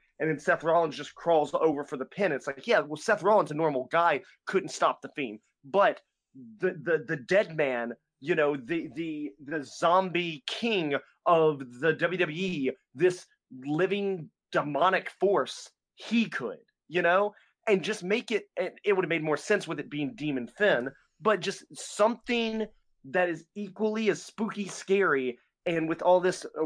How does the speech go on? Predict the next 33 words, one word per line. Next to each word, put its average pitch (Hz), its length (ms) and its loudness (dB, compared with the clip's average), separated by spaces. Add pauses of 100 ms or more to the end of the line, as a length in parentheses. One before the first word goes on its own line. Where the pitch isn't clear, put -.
wrestling 175 460 -2
magic 170 400 0
nonsense 156 640 0 (240)
comes 175 320 -2
out 139 240 4 (120)
and 139 300 -4
they 240 240 4
stop - 540 -2
The 135 80 0
Fiend 95 540 -10 (1000)
for 185 160 6
at 175 100 -2
least 185 240 -4
this 180 160 -2
moment, 165 500 2
and 175 140 -2
then 160 100 0
Seth - 360 0
just 147 260 -12
barely 160 320 -2
wins 131 220 -4
with 131 80 -12
the - 80 -20
pin. 85 280 -14 (360)
I 196 100 4
was 220 180 2
not 190 280 4
expecting 208 440 -4
Seth 196 300 0
to 180 120 -8
drop 156 320 0
this 151 180 -2
title. - 420 -4